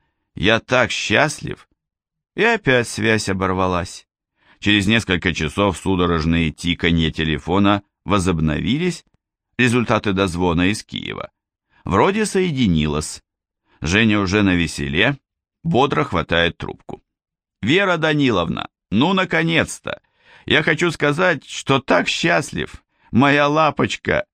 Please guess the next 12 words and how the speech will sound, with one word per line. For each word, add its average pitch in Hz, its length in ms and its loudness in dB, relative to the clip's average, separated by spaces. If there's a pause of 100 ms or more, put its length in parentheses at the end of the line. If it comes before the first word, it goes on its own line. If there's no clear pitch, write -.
(200)
девочка 143 720 0
роди!» 123 440 0 (220)
И 180 100 -2
снова 131 400 2
короткие 76 580 -2
гудки. - 460 -10 (800)
Вечером 170 580 2
звонок 113 400 0
из 92 160 0
Киева, 57 560 -4 (400)
через 98 320 0
телефонистку. 80 960 0